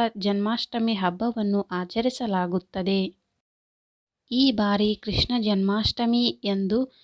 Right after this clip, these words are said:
ಎರಡು ಶುಭ ಯೋಗಗಳು ರೂಪುಗೊಳ್ಳುತ್ತಿದ್ದು, ಇದರಲ್ಲಿ ಶ್ರೀಕೃಷ್ಣನ ಆರಾಧನೆ ಮತ್ತು ಉಪವಾಸವು ಹೆಚ್ಚಿನ ಲಾಭವನ್ನು ನೀಡುತ್ತದೆ.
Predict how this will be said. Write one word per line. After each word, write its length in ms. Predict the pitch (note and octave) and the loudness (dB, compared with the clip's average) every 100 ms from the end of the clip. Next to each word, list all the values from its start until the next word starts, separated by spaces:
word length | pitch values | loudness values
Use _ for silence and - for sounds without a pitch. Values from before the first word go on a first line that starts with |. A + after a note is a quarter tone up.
| - _ - | -20 _ -2
ಎರಡು 400 | A3+ C4 B3+ A#3+ | 2 6 4 4
ಶುಭ 280 | - F#3+ A3 | 0 2 4
ಯೋಗಗಳು 840 | A#3+ G3+ G3 A#3 A#3 G3+ F#3+ A3+ | 4 2 0 -2 0 2 2 0
ರೂಪುಗೊಳ್ಳುತ್ತಿದ್ದು, 1080 | A3+ A3 A3 B3 G3 F#3 F#3 - F#3 E3+ G3 B3+ - - _ - | 0 -2 0 -2 2 2 0 -2 -8 -2 0 0 -2 -18 _ -4
ಇದರಲ್ಲಿ 600 | G#3+ B3+ C4 B3 A#3+ A#3+ | 2 4 4 4 2 0
ಶ್ರೀಕೃಷ್ಣನ 840 | - G3 G3+ F#3+ G#3+ G3+ - A3 A3+ A3 - | -2 -2 -2 -2 -4 -6 -4 -2 -2 -2 0
ಆರಾಧನೆ 800 | F#3 F#3 G3+ G#3+ G#3+ G#3+ G#3+ - | 2 2 2 2 2 2 0 -2
ಮತ್ತು 340 | F#3+ F#3 G3 | -4 -2 -4
ಉಪವಾಸವು 880 | - G3+ B3 B3+ B3+ B3+ - F#3+ G#3 C4 - - _ - | -2 0 2 2 2 2 0 0 0 -2 -4 -20 _ -10
ಹೆಚ್ಚಿನ 400 | A3+ - B3+ B3 A#3 | -8 0 2 2 2
ಲಾಭವನ್ನು 800 | G3 F#3+ A3 B3 A3+ G#3 G#3+ - | 2 2 4 4 4 2 0 -2
ನೀಡುತ್ತದೆ. 680 | G3+ G3 G3 F#3+ F#3+ F3+ | -2 0 -2 -4 -6 0